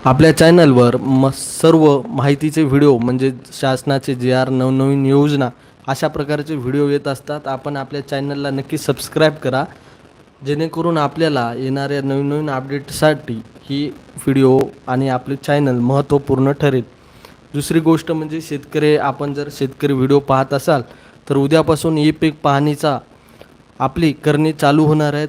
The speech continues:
तरी आपण ई पीक पाहणी करून घ्या, जेणेकरून सर्व शेतकऱ्यांना पुढील येणारा, पुढील येणारा पीक विमा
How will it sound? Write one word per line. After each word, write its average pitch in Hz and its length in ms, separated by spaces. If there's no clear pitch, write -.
तरी 147 160
आपण 139 340
ई 131 140
पीक 147 220
पाहणी 139 280
करून 151 400
घ्या, 135 140
जेणेकरून 147 640
सर्व 151 200
शेतकऱ्यांना 147 800
पुढील 165 320
येणारा, 151 540
पुढील 165 280
येणारा 143 440
पीक 151 200
विमा 147 260